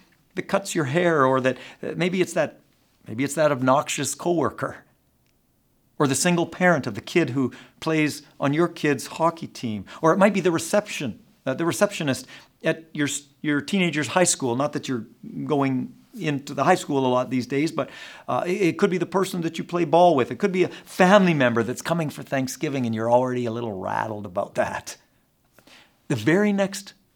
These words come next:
person in front of you, God's calling you to them. God's calling me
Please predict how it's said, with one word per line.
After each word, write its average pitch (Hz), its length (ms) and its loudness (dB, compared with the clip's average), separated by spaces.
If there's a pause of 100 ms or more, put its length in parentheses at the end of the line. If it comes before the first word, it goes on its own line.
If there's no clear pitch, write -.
person - 380 -4 (880)
in 120 80 -6
front 143 260 -2
of 117 80 -2
you, 107 240 -10 (360)
God's 160 280 6
calling 165 540 0
you 104 200 -4 (440)
to - 160 -6
them. 117 300 -2 (320)
God's 175 200 4
calling 156 440 -2
me 151 280 -4